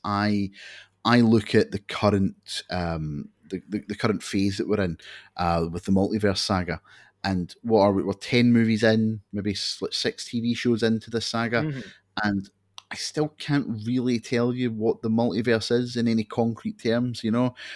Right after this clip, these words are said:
Speaker 1: because every film has kind of muddied the waters a little bit, or, or, like, Loki had,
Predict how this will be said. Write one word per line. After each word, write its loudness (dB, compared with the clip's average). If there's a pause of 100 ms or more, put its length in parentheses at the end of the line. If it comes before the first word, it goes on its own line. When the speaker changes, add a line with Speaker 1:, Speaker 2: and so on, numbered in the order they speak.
(400)
Speaker 1:
because -2 (320)
every 4
film 2
has -2
kind -2
of -2
muddied 2
the 2
waters 4
a -2
little -2
bit, -2 (100)
or, 2
or, -4
like, -4
Loki 2
had, -2